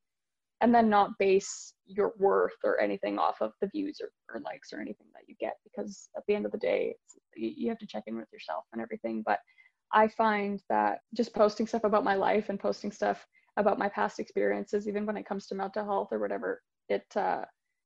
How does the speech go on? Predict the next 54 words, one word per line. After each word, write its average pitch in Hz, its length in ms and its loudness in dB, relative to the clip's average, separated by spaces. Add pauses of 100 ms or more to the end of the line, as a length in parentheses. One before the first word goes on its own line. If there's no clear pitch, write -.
(280)
it's 214 200 0
really 202 240 6
enlightening 190 480 -2
to - 100 -14
see 185 280 -2
other 196 200 0
people - 300 -8
enjoy 185 280 -8
that 175 200 -4
kind 202 100 -20
of - 60 -20
stuff - 320 -4
or 185 300 -8
relate 175 300 -6
to 214 80 -20
that - 220 -12
kind 226 220 -6
of 220 100 -10
stuff. 208 340 -10
So - 280 -16
I 226 60 -8
would 220 120 -6
just - 160 -12
say, 147 320 -4 (480)
um, 220 360 -10 (480)
yeah, 277 160 2
post, 220 300 0 (120)
post 233 180 -2
stuff 226 180 -2
that - 120 0
you 214 140 -2
care 220 220 0
about, 247 400 2
and, 220 520 -2 (180)
and 220 200 -4
the 214 40 -2
people 220 260 -2
that 214 160 -2
care 220 100 0
about 220 160 -2
the 226 60 -12
same 226 180 -4
kind 226 120 -4
of 220 60 -8
things 240 180 0
are 233 100 0
gonna 220 160 -2
be 226 80 0
the 220 100 -4
ones 220 180 -6
that 226 140 -8
follow 233 240 0
you. 254 240 0
And, 220 300 -4